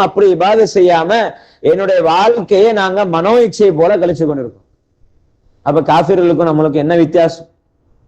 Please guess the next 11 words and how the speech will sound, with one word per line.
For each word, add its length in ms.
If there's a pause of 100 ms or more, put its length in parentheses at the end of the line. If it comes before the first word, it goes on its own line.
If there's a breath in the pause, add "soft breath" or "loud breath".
(340)
கண்ணியமான 400
பெரியோர்களே, 640
சகோதரர்களே, 720
நாங்க 240
முழுமையாக 640
அல்லாஹ்வை 600 (160)
அஞ்சியவர்களாக 680
இந்த 140
உலகத்துல 400 (100)
வாழ்ந்தோம்னு 340
சொன்னா 540